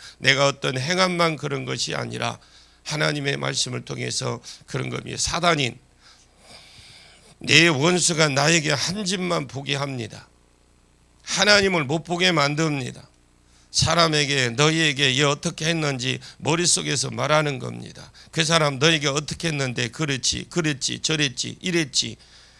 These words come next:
그건 인간 아니다. 절대 용서하면 안 된다.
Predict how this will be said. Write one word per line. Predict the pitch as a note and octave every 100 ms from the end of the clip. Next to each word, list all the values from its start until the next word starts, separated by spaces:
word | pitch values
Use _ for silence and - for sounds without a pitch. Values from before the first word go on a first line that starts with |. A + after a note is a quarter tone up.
| _
그건 | - D#3 D#3 C#3
인간 | E3 E3 D#3
아니다. | D3 D#3+ D3 B2
절대 | A#2 E3+ E3 E3 C3
용서하면 | D#3+ D#3 D3+ C#3 C3
안 | B2 C#3+
된다. | D#3 C3 B2 A#2+